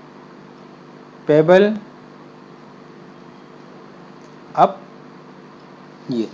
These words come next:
हमने सब लगा दिए हैं। और इसके बाद हम इसको check करेंगे। और हमने एक missing words यहाँ भी दे दिया ताकि बच्चे, अ, कोई भी words, अ, की spelling गलत ना लिखें। और अगर आप ना देना चाहो तो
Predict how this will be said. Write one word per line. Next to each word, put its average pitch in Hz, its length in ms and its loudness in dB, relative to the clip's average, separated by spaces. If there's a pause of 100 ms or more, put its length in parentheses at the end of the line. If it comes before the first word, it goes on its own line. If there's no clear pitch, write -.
(520)
हमने 196 240 4
सब 226 260 2
लगा 185 280 6
दिए 165 240 -2
हैं। 294 100 -2 (920)
और 151 140 4
इसके 165 180 0
बाद 208 180 10
हम 214 80 6
इसको 208 200 2
check 196 320 4
करेंगे। 180 300 4
और 196 260 6
हमने 196 280 4
एक 226 120 2
missing 196 360 0
words 208 300 4
यहाँ 170 200 4
भी 196 100 2
दे 180 140 6
दिया 190 160 4
ताकि 190 340 2
बच्चे, 202 560 4
अ, 202 60 -8 (800)
कोई 180 180 6
भी 202 120 4
words, 185 420 4
अ, 190 240 6
की 185 180 0
spelling 180 480 2
गलत 175 300 2
ना 175 100 0
लिखें। 170 360 -4 (640)
और 165 520 6 (160)
अगर 180 220 8
आप 208 220 8
ना 202 220 6
देना 196 320 6
चाहो 196 280 4
तो 208 340 4